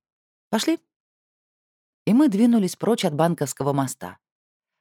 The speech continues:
А наши места в ту же минуту заняли туристы, решившие, что мы подсказали им отличную идею для фотографии. Оказавшись на другой стороне набережной, мы прошли ещё метров пятьдесят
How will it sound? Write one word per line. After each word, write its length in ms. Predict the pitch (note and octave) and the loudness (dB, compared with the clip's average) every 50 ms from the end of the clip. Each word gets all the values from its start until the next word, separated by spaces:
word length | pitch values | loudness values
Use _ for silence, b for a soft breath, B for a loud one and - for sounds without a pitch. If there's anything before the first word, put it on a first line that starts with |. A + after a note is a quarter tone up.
| _ - | _ -4
А 100 | - E3 | -2 0
наши 300 | F#3+ G#3 G#3+ - - G3+ | 2 2 2 2 0 0
места 340 | G3 G3+ - - C#4 D4+ D#4 | 0 0 0 0 -2 -2 -2
в 80 | - | -2
ту 140 | - C4+ C#4+ | -2 -2 -2
же 100 | C4+ C4+ | 0 2
минуту 320 | B3+ A3+ G#3 A3+ A#3 - G#3+ | 2 2 2 0 -2 -2 0
заняли 320 | E3+ F#3+ G#3 A3 G3+ F3 | 0 2 2 2 0 0
туристы, 560 | D#3+ - D3+ D3 D#3 F3+ - - E3 D3 - _ _ _ _ - | 0 0 0 0 0 -2 -4 -4 -8 -8 -8 _ _ _ _ -2
решившие, 580 | - E3 F3 - - F#3+ F3 - - D#3+ D3+ | 0 0 0 0 0 -2 -2 -2 -2 -2 -2
что 160 | C#3+ - D#3+ | -2 -2 -2
мы 140 | D3 D#3 D3+ | -2 -2 0
подсказали 600 | - D3 D3 - - - C#3+ C#3+ D#3+ E3 E3+ D#3 | 0 -2 -2 -2 -2 -2 -2 0 0 0 0 0
им 180 | C#3+ C#3+ C3+ C3 | -2 0 0 -2
отличную 640 | C3 - C#3+ D#3 E3+ - - - D3 C#3+ B2 B2 C#3 | -2 -2 -4 -4 -4 -4 -4 -4 -2 -2 0 -2 -2
идею 280 | B2+ A#2 B2+ A#2+ A#2 | -2 -2 -2 -2 0
для 140 | A#2 C3 B2+ | -2 -4 -6
фотографии. 680 | - - B2 C3 B2 B2 A2+ G#2 - - - - _ _ _ _ _ _ _ _ _ _ _ _ _ _ _ _ _ _ _ _ _ _ _ _ _ _ _ | -4 -4 -6 -6 -6 -8 -12 -14 -16 -20 -20 -20 _ _ _ _ _ _ _ _ _ _ _ _ _ _ _ _ _ _ _ _ _ _ _ _ _ _ _
Оказавшись 580 | - C3 - E3 D3+ A3 A#3 G3+ - G#3 G3 | -4 -2 -2 0 0 0 0 0 0 -2 0
на 100 | G3 F#3 | 0 0
другой 280 | E3 F3 F3+ D#3+ G3 F#3+ | 0 0 2 2 2 0
стороне 400 | - - F3+ E3+ E3 E3 E3 D#3+ | 0 0 -2 0 0 0 0 0
набережной, 680 | E3 G3 A3 G3 A3 G#3+ A3 G3 G3+ G#3+ A3 G3 - _ _ _ _ _ _ _ _ - | 0 0 0 0 0 0 0 2 2 2 0 0 -4 _ _ _ _ _ _ _ _ 0
мы 140 | G#3 B3 B3 | 0 2 2
прошли 380 | - G#3 G#3+ G3+ - G3+ G3+ | 2 0 -2 0 0 0 0
ещё 320 | G3 E3+ G#3 G#3 - D#3 C3 | 0 0 -2 -2 -2 -2 -2
метров 360 | B2+ B2+ A#2+ - A2 A2+ - | -2 -2 -4 -4 -6 -8 -6
пятьдесят 440 | - B2 A#2 C3 C3+ - A3+ A#3+ | -6 -6 -4 -6 -4 -4 -4 -4